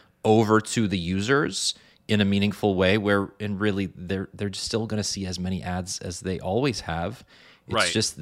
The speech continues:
Speaker 1: there's now a little bit more of a perception of control. Like, I, I, I don't think this is as useful as people think it'll be.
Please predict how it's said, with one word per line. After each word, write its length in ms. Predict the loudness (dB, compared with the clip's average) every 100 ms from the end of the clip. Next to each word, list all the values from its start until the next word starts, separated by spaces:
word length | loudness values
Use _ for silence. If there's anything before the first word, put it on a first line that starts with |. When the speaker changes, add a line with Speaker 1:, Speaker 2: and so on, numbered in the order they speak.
| -2
Speaker 1:
there's 380 | 2 2 0 -2
now 380 | 4 6 8 6
a 20 |
little 240 | 4 0
bit 280 | 2 0 -2 _ -8
more 580 | -4 0 4 4 2 -2 -20 _
of 160 | 0 2
a 80 | 0
perception 760 | 0 -4 -2 2 2 2 -4 -4
of 120 | -2
control. 400 | -4 -4 -2 2
Like, 200 | 2 2 -12 -14 2
I, 100 | 2 4
I, 220 | 4 4 4 -10 2
I 80 | 2
don't 400 | 6 6 6 2
think 360 | 2 2 2
this 240 | 0 0 0
is 160 | -2
as 600 | 4 6 8 4 0 -2 -8 _ _ _ _ _ _ _ _ _ _ _ _ _ _ _ _ _ _ _
useful 880 | -8 2 2 2 -2 4 8 8 6
as 240 | 4 2 2
people 360 | -6 -4 -4
think 340 | -4 -4 -2 0
it'll 200 | 0 0
be. 420 | 0 -2 -2